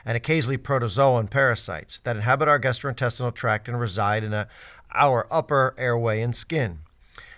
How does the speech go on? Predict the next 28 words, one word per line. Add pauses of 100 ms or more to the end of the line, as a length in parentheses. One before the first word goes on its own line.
The
products
of
these
microorganisms
are
thought
to
modify (380)
the
workings (140)
of
our
genes,
a
process
called (100)
epigenetics, (800)
and
to
directly
affect
the
functioning
of
our
vital
organs.